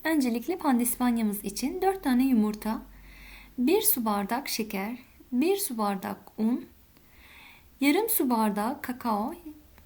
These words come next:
yaklaşık ortalama üç tepeleme yemek kaşığı oluyor. Bir çay bardak süt, bir çay bardak sıvı yağ, bir paket vanilya, bir paket kabartma tozu. Evet,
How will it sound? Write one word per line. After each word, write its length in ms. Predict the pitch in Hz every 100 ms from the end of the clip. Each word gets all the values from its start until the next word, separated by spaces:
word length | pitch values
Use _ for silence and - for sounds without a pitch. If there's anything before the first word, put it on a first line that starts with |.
| -
yaklaşık 640 | 320 294 285 262 - 285
ortalama 720 | 247 240 277 262 247 247 269 294
üç 200 | 294 - -
tepeleme 400 | 254 247 208 220
yemek 380 | 254 240 262 262
kaşığı 340 | 208 208 202
oluyor. 380 | 185 185 196 254 - - - - - - - -
Bir 180 | 349 427
çay 340 | - 302 254
bardak 420 | 226 208 214 214
süt, 460 | - 233 285 - - - - 302
bir 220 | 349 349
çay 260 | 262 220
bardak 400 | 202 185 185 185
sıvı 200 | - 254
yağ, 280 | 247 247 262 - - - - - -
bir 180 | 349 349
paket 440 | 247 - 302 320 240
vanilya, 540 | 214 208 196 202 262 - - - - 330
bir 180 | 359 359
paket 420 | 240 220 330 -
kabartma 440 | 254 226 214 196
tozu. 320 | 196 190 - 196 190 - - - - - _ _ - - - - - - - - - -
Evet, 380 | 220 202 -